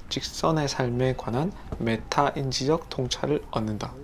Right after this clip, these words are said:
이외에도 공감이 되는 말은 정말 많았지만 이번 주에 저는 소개드린 구절들이 가장 인상 깊었습니다. 김정훈 작가님의 책은 거의 다 읽어보았습니다만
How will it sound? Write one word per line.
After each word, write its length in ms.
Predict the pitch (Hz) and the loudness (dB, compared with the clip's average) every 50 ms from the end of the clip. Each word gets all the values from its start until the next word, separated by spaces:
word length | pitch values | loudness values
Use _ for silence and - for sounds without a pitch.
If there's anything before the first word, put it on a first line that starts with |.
| 151 190 240 240 214 - 156 180 190 220 262 262 269 262 233 - 160 147 147 151 156 - - - - | -10 -8 -8 -8 -8 -8 -10 -10 -8 -8 -8 -8 -8 -10 -10 -10 -10 -10 -10 -10 -12 -12 -12 0 4
이외에도 480 | 190 190 190 185 180 180 165 180 170 | 8 10 12 12 12 12 12 12 12
공감이 580 | 156 - 170 180 180 175 170 165 160 165 170 165 | 12 12 12 12 12 12 12 12 10 10 6 6
되는 300 | - 143 131 123 135 135 | 8 8 8 8 8 6
말은 260 | 127 123 127 143 143 | 4 4 4 4 2
정말 460 | 143 - 123 120 117 120 131 147 170 | 2 2 2 2 6 6 8 8 8
많았지만 680 | 175 151 117 110 107 104 - - 127 131 147 147 123 110 - - - - - - | 8 6 6 4 4 2 2 0 2 2 4 4 2 0 -2 -8 -14 -12 -2 4
이번 380 | 135 135 135 151 160 160 160 | 6 8 10 10 8 8 6
주에 560 | - - - 165 160 170 185 202 208 - - - - - - - | 2 2 6 10 10 12 12 12 10 8 4 0 -8 -12 -6 0
저는 440 | - - 139 135 127 120 131 165 208 - - | 4 6 8 8 8 6 4 2 -2 -4 -2
소개드린 540 | - - 180 165 165 147 143 135 143 135 | 2 4 6 8 8 8 8 6 4 4
구절들이 600 | 123 135 123 123 123 120 117 131 123 180 202 294 285 - - - | 4 4 6 6 6 6 4 6 6 6 6 6 2 -2 -6 -4
가장 260 | - 123 127 123 120 | -2 0 2 2 2
인상 360 | 117 113 117 127 120 131 143 - - - - - - | 2 2 2 2 2 0 -2 -6 -10 -14 -12 -10 -8
깊었습니다. 540 | - - - 110 - - 82 - - - - - - - - - - - - - - - | -4 -2 0 0 0 -2 -4 -6 -8 -10 -12 -12 -14 -14 -14 -14 -14 -16 -16 -16 -14 -2
김정훈 480 | - - 143 139 139 160 175 190 202 | 2 4 6 10 12 12 12 12 12
작가님의 600 | 185 160 139 - 143 143 135 135 139 151 165 165 156 | 10 8 8 8 8 8 8 8 8 8 6 6 6
책은 420 | - - 147 139 147 147 143 - | 4 4 4 6 4 4 2 2
거의 260 | - - 127 120 123 | 6 8 10 10 12
다 100 | 143 151 | 12 10
읽어보았습니다만 1040 | 156 165 165 156 127 123 113 110 - - - 120 113 107 120 135 151 156 131 113 | 10 10 10 10 10 10 8 8 6 2 0 2 4 4 4 6 8 6 6 4